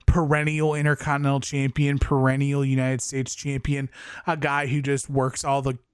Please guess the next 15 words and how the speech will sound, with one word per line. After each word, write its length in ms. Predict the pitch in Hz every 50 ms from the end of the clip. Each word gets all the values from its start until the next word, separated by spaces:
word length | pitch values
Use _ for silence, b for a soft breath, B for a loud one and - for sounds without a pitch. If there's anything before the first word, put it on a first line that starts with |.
| 208 165
the, 320 | 151 139 135 131 127 123 - B B B B B B B B B B _ _ -
the 100 | 147 131
hot 300 | - 156 151 147 151 160
new 200 | 147 143 139 139
talent 680 | - - 143 143 143 139 139 139 135 135 135 127 -
or 220 | 143 135 131 131 127
the, 220 | 123 131 131 131
the 140 | 131 135 131
guys 360 | 135 135 131 135 135 127 -
who 80 | 143 139
need 160 | 139 135 131
to 80 | 127
get 160 | 120 127 120 120
over? 400 | 120 123 123 120 135 135 147 B B B B B B B B B B B
Like, 340 | - 147 139 139 135 123 -